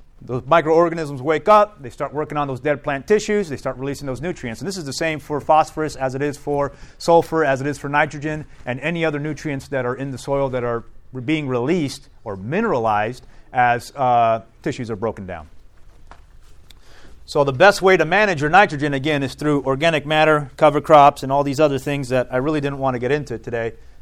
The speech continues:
but that's what it comes down to. All right, so most vegetables, um, okay, most fruits need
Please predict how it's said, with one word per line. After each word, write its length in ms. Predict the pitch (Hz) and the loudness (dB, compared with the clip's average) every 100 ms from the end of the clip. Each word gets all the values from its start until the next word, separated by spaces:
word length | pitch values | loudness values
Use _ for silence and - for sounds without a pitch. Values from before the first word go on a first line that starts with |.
| - - | -20 -18
but 320 | 113 113 120 - - | -4 -4 -4 -8 -20
that's 220 | - 131 165 | -16 -14 -10
what 140 | 147 | -10
it 80 | - | -10
comes 220 | 151 131 | -12 -12
down 260 | 143 131 104 | -10 -12 -12
to. 240 | 110 95 101 - - - - - - - - - - - - - - - - - - | -16 -16 -18 -20 -20 -20 -20 -20 -20 -20 -20 -20 -20 -20 -20 -20 -20 -20 -20 -20 -12
All 180 | 123 120 | -4 -2
right, 220 | 107 90 | -2 -4
so 460 | - 143 139 139 131 - - - - - - - - - - | -6 2 4 4 0 -8 -20 -20 -20 -20 -20 -20 -20 -16 -12
most 380 | 147 151 202 - | 0 4 6 4
vegetables, 720 | 147 156 - 147 143 131 - - - - - - - - - - - - - - | 4 4 2 -2 -2 -2 -8 -18 -20 -20 -20 -20 -20 -20 -20 -20 -18 -20 -20 -14
um, 460 | 117 110 107 101 85 - - - - - - - - - - - - 110 | -6 -2 -2 -2 -6 -18 -20 -18 -18 -20 -20 -20 -20 -18 -16 -16 -16 -16
okay, 180 | - | -10
most 220 | 117 143 - | -6 -6 -6
fruits 600 | - 190 170 - - - - - - - - - - - - - - 135 | 0 4 4 2 -14 -18 -16 -14 -14 -14 -14 -14 -16 -18 -18 -16 -14 -8
need 380 | 131 127 120 | -4 -4 -6